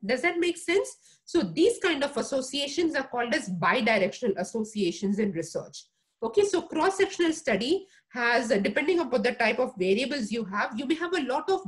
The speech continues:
bidirectional associations, okay,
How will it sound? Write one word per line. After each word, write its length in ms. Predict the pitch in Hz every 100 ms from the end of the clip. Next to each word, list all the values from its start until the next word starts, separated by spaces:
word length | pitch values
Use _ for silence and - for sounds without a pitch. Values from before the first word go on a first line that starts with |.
| 180
bidirectional 720 | 185 262 233 202 196 202 170
associations, 920 | 156 165 156 156 135 147 147 - - - _ _ _ _ _ _ -
okay, 300 | 539 - 539